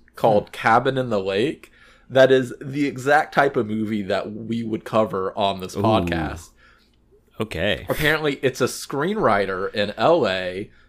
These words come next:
Speaker 1: who lives, like, on the outskirts, lives by a, uh, lives in a cabin by a lake, and he's a serial killer who abducts, kills women, and then keeps the bodies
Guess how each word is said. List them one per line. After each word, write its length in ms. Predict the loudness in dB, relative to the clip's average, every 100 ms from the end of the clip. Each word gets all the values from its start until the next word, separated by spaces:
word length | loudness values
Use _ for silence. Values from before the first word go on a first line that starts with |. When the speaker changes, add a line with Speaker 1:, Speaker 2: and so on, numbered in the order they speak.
| -6
Speaker 1:
who 140 | 0
lives, 220 | 2 2
like, 200 | 2 0 2
on 180 | 0 0
the 120 | 0
outskirts, 680 | 2 0 -2 -6 -6 -6 -6
lives 300 | 0 0 0
by 200 | 2 4
a, 160 | 4 2
uh, 380 | -2 -4 -4 -4 -2
lives 260 | -2 0
in 100 | -2
a 60 | -4
cabin 500 | 0 2 4 2 -2
by 200 | 0 2
a 100 | 2
lake, 420 | 2 2 0 -4 _ _ _ _ _ _ _ -2
and 160 | -2
he's 180 | -2 -2
a 80 | -4
serial 560 | -4 -6 -2 2 2
killer 640 | 2 -2 -2 -2 -4 -8 _ _ _ _ _ _ -8
who 360 | -2 0 0 0
abducts, 600 | -4 0 6 6 4 -10 -16
kills 320 | 0 2 2 0
women, 500 | 0 2 0 -2 -4
and 300 | -4 -4 -2
then 260 | -4 -4 -8 _ _ _ -18
keeps 360 | -6 -6 -6 -4
the 140 | -2
bodies 920 | 4 6 8 6 4 -4 -8 -12 -16